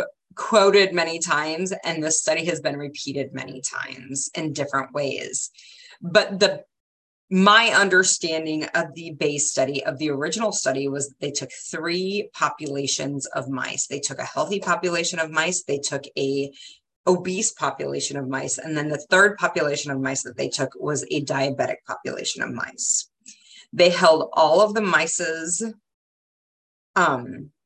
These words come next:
all of the mice, the mice, um, diets the same. They never changed any of the mouse diets.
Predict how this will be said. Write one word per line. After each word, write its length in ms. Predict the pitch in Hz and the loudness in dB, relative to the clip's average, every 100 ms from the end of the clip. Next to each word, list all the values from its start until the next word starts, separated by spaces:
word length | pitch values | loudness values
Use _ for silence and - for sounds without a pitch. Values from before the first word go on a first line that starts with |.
| _ - | _ -6
all 160 | 156 | -4
of 60 | 156 | -2
the 100 | 151 | -2
mice, 680 | 147 143 143 147 208 - - | -4 0 0 2 0 0 -2
the 120 | 175 | -2
mice, 500 | 175 170 170 180 - - | -2 2 2 2 0 -4
um, 680 | - 170 147 139 131 135 143 143 _ _ _ - _ _ 175 | 0 0 0 -6 -8 -12 -16 _ _ _ _ -20 _ _ 0
diets 720 | 170 160 156 127 - - - | 4 4 2 -2 -6 -12 -10
the 140 | 156 | -8
same. 360 | 147 143 - 143 | -6 -6 -8 -6
They 120 | 151 | -6
never 360 | 156 165 175 202 | 0 0 4 4
changed 580 | - 196 170 165 - _ | 2 0 -4 -6 -8 _
any 280 | 170 170 175 | -6 -2 -2
of 120 | 175 | -2
the 80 | 160 | -4
mouse 460 | 143 143 147 - - | -4 -6 -4 -8 -8
diets. 800 | 180 139 120 - - _ - - | -8 -2 -2 -4 -12 _ -10 -10